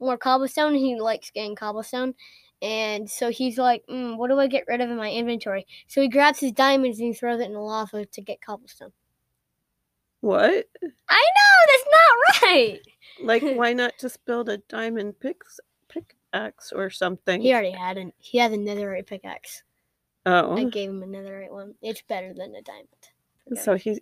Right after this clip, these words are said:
Speaker 2: he's just kinda like, "I have no need for this anymore. How fancy am I?"
Speaker 1: Yeah, I don't really care. Take those diamond lava. Just take 'em.
Speaker 2: <laughs>
Speaker 1: I,
Speaker 2: Like,
Speaker 1: I,
Speaker 2: what? <laughs>
Speaker 1: yeah. I was playing a new Nether update with co-,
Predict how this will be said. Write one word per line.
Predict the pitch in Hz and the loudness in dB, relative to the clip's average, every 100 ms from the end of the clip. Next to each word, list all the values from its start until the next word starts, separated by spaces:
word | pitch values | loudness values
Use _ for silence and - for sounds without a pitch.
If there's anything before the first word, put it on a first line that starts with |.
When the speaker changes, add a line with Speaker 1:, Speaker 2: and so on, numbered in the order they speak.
| 196 | -8
Speaker 2:
he's | 208 | -8
just | - - | -8 -8
kinda | 196 175 | -4 -2
like, | 175 170 | -2 -4
"I | |
have | 160 156 | -6 -6
no | 165 160 | -6 -4
need | 175 233 | -4 -4
for | - | -8
this | 151 147 - | -10 -10 -10
anymore. | 156 151 151 156 175 - | -10 -10 -10 -12 -14 -6
How | 180 | -2
fancy | - 196 277 208 | 2 2 0 -4
am | 202 147 | -6 -6
I?" | - 214 - - 359 - | -6 -10 -12 -18 -18 -16
Speaker 1:
Yeah, | - 233 - | -16 -16 -12
I | 254 | -14
don't | 269 339 285 | -12 -16 -10
really | 285 285 240 | -10 -10 -12
care. | - - 208 190 220 - | -16 -16 -14 -14 -16 -18
Take | - 269 - | -16 -16 -16
those | 302 _ | -20 _
diamond | 247 233 220 208 - 196 | -14 -12 -12 -16 -18 -16
lava. | 185 170 185 | -16 -18 -16
Just | - - _ | -14 -14 _
take | - 233 247 - | -20 -12 -12 -12
'em. | - _ _ _ _ _ _ _ 285 - | -20 _ _ _ _ _ _ _ -18 -12
Speaker 2:
<laughs> | 240 | 0
Speaker 1:
I, | - 294 359 | 4 6 6
Speaker 2:
Like, | 254 | 6
Speaker 1:
I, | 294 | 4
Speaker 2:
what? | 285 220 - 226 - - - - - - 494 - - 440 - 440 | 2 -2 0 0 0 0 -2 -6 -6 -4 -4 -6 0 0 2 0
<laughs> | |
Speaker 1:
yeah. | - 285 269 - 453 - - - - | -2 -2 -2 -4 -6 -6 -8 -14 -4
I | 269 | 0
was | 339 427 | 0 -2
playing | - 415 370 370 | -2 -2 0 -2
a | 339 | -4
new | 339 | -4
Nether | 285 277 359 381 302 | -2 0 0 -2 -4
update | 226 - 247 - | -4 -6 -8 -10
with | 220 | -18
co-, | - | -12